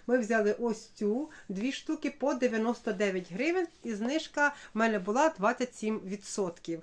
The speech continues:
На тридцять я не дотягнула. Подобається нам ці, подобаються нам ці зубні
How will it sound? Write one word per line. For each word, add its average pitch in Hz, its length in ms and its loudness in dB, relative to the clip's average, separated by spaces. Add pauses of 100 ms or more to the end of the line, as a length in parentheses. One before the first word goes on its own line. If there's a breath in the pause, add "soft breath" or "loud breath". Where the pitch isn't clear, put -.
(300 loud breath)
На 190 100 2
тридцять 247 460 -8
я 208 80 0
не 208 100 2
дотягнула. 180 680 -2 (800 loud breath)
Подобається 233 600 4
нам 214 240 4
ці, 196 120 -10
подобаються 214 560 2
нам 202 180 2
ці 202 140 -2
зубні 202 420 2